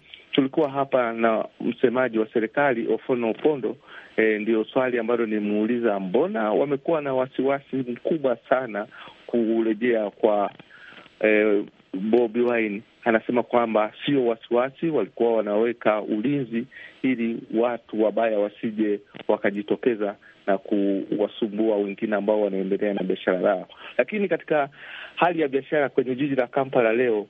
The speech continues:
hakukuwa na watu wengi ambao walijitokeza katika biashara zao, waliondoka mapema sana. Nafikiri walikuwa na wasiwasi kwamba huenda kukawa na hali ya machafuko,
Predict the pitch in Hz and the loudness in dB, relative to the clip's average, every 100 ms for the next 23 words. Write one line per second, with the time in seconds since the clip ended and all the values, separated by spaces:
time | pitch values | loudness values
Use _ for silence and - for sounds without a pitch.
0 | _ _ _ - 131 139 147 185 185 156 | _ _ _ -2 0 0 0 -2 -2 0
1 | 160 165 170 170 131 120 131 131 120 117 | 0 0 -2 0 0 0 0 2 2 0
2 | 113 110 _ _ 113 113 127 - 135 104 | -4 -6 _ _ -6 -2 -4 0 -2 0
3 | 95 - _ - 104 - 110 104 - 104 | -6 -6 _ -4 -4 0 0 0 -2 -2
4 | 98 104 104 101 101 110 117 120 110 107 | 0 2 2 0 0 -2 -2 -4 -4 0
5 | - 117 107 117 104 98 - 135 123 110 | 0 0 0 0 0 -2 0 0 2 0
6 | 123 120 107 - 117 123 - 120 113 110 | -4 -2 -4 0 -2 -2 -4 0 0 0
7 | 110 117 147 139 113 110 _ - 117 127 | 0 0 0 -2 -4 -4 _ -10 0 2
8 | 117 104 104 - - - 117 101 101 - | 4 0 -4 -16 -20 -6 0 0 -2 2
9 | 123 107 101 104 101 98 - 101 - - | 2 2 0 -2 -2 -4 -4 -4 -6 -2
10 | 110 104 | 0 0